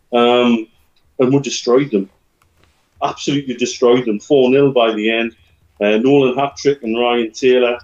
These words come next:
If I remember right, Carroll and Ranger up front, and I think they were pretty much unplayable as a duo. And that was why Nolan profited from their, their work. Um, and then to cap it all off, Roy Keane was their manager, and we all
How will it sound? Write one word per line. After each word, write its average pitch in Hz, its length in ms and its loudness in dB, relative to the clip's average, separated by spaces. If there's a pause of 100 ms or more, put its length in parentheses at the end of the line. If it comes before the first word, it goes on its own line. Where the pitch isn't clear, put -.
(340)
If 117 120 -6
I 113 40 2
remember 120 460 2
right, 120 260 -2
Carroll 143 380 -2
and 110 180 -6
Ranger 135 440 -4
up - 140 -14
front, 117 360 -8
and 107 100 -8
I 107 60 -10
think 131 200 -10
they 123 140 0
were 113 120 -6 (100)
pretty 127 420 -8
much - 140 -12
unplayable 139 640 -2
as 107 120 -8
a 110 60 -4
duo. 104 440 -4 (400)
And 117 120 0
that 135 100 0
was 120 140 -4
why 117 200 2
Nolan 120 400 4
profited 135 460 -6
from 110 280 0
their, 110 340 -2
their 110 240 2
work. 127 280 0 (680)
Um, 110 500 -2 (480)
and 123 140 0
then 131 140 0
to 143 80 -8
cap 165 280 -8
it 131 40 2
all 120 200 4
off, 123 160 -2
Roy 131 200 0
Keane 170 340 -8
was 139 120 -4
their 120 180 -4
manager, 113 420 -8
and 107 100 -4
we 113 100 -2
all 131 320 2